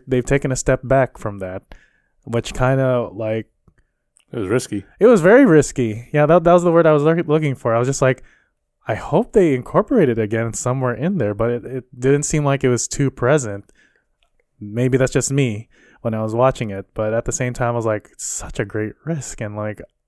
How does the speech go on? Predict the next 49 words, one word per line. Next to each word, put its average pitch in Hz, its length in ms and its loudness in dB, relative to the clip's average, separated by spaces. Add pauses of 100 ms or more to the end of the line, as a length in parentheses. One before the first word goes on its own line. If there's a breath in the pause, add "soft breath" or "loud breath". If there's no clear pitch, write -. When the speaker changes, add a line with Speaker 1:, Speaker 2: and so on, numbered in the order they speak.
(160)
Speaker 1:
uh, 131 180 -10
that's 123 280 0
what 127 100 0
they're 117 140 0
known 143 260 0
for, 110 220 -2
and, 110 100 -4
like, 113 140 -6
I 110 80 -4
kinda 127 280 -4
wanted 120 280 -4
to 123 80 -6
see 120 220 -2
this 113 200 -2 (240 loud breath)
incorporated 120 560 -2
with 110 200 -6
the 104 60 -10
song 175 380 0
selection 123 460 -2
they 104 140 -6
had 98 360 -10
going 98 140 -10
Speaker 2:
Right, 98 160 -4
Speaker 1:
on. 98 260 -10
Speaker 2:
right, 95 220 -8
right. 90 160 -12
Speaker 1:
I 127 40 0
was 120 120 0
like, 131 240 2 (220)
it 143 200 -4
just 139 300 0 (100)
wasn't 123 420 -2
happening. 117 640 -4
Like, 101 280 -10 (720 soft breath)
I 117 100 -4
guess 143 240 0
that 135 200 4
element 131 520 0
that 120 160 -2
they 123 100 -2
took, - 240 -4
a 123 320 -6
great 123 480 -2
big 165 220 2
element 107 400 -4
that 110 100 0
was 113 100 -2
taken 113 320 -4
out, 110 220 -4